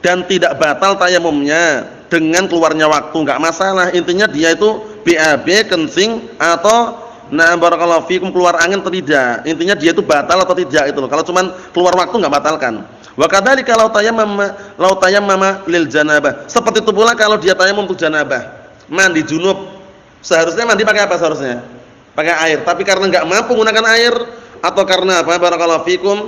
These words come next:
tidak adanya air, nam, maka apa? Diperbolehkan tayamum mengganti janabah tadi itu. Kita lihat lagi, barakallahu fiikum. Naam, jadi ketika dia nggak mampu mandi junub dengan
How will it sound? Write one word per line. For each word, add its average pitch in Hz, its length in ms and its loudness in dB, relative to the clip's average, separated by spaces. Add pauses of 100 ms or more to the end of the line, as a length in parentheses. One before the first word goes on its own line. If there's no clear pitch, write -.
(260)
tidak 180 300 0
adanya 214 400 2
air, 226 180 2 (560)
nam, 202 680 -2
maka 175 420 0
apa? 180 140 0 (160)
Diperbolehkan 165 800 0
tayamum 151 800 -2 (320)
mengganti 143 380 0
janabah 139 360 0
tadi 131 220 -2
itu. 113 160 -8 (800)
Kita 151 100 0
lihat 165 160 2
lagi, 170 220 2
barakallahu 175 400 2
fiikum. 208 640 0 (520)
Naam, 151 480 0
jadi 139 320 0
ketika 196 240 0
dia 175 240 0
nggak 170 160 0
mampu 185 720 -2
mandi 170 400 -2
junub 180 240 0
dengan 165 240 0